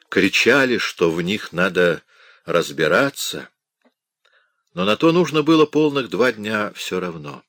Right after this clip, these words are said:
А лестно познакомиться и часок поговорить с большим артистом. А в каких же ролях вы играли?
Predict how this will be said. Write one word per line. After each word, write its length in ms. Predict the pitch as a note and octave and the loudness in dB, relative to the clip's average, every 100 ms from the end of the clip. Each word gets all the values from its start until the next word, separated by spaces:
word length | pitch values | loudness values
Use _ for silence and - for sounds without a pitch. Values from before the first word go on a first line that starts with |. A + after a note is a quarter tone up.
| _ _ _ _ _ _ _ | _ _ _ _ _ _ _
А 120 | F#2 | 2
лестно 560 | A2+ G#2+ C3+ D3 - D#3 | 4 6 6 4 -4 -4
познакомиться 920 | D#3+ C#3 C#3 C3+ C#3 A2+ F#2 - - | 0 0 0 -2 0 0 -2 -6 -2
и 120 | F2 | -2
часок 480 | - G2+ - G2+ - | -2 -8 -4 -2 -2
поговорить 640 | - E2 E2+ D#2+ G2+ B2 - _ _ _ _ | -6 -2 0 0 0 -4 -8 _ _ _ _
с 120 | D#2+ - | -16 -4
большим 560 | E2 F#2 - A2+ F2 | -2 -2 -2 -4 -4
артистом. 640 | F2 - F#2+ - - - _ _ _ _ _ _ _ _ _ G#4 _ _ _ _ _ _ _ _ _ _ | -4 -6 -10 -10 -14 -20 _ _ _ _ _ _ _ _ _ _ _ _ _ _ _ _ _ _ _ _
А 80 | - | -14
в 60 | |
каких 320 | - - F3 E3 | -10 0 0 4
же 120 | F#3+ | 4
ролях 460 | G3 F#3 C3 - | 4 4 2 0
вы 160 | F#2+ F2 | -2 -2
играли? 420 | E2 F2 D2 B1 | 0 0 -2 -6